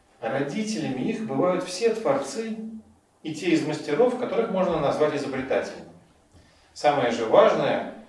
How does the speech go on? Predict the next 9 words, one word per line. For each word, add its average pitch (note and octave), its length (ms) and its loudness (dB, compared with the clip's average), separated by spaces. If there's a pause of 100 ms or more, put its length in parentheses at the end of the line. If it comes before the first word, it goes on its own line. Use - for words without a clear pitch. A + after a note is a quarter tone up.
(240)
и B2 80 -8
прекрасное — C3+ 1000 2 (220)
это G#3 380 2 (120)
разуметь, D#3+ 480 0
как - 160 0
управлять B2+ 380 0
государством D3 680 2
и G#2 80 -8
домом, - 640 0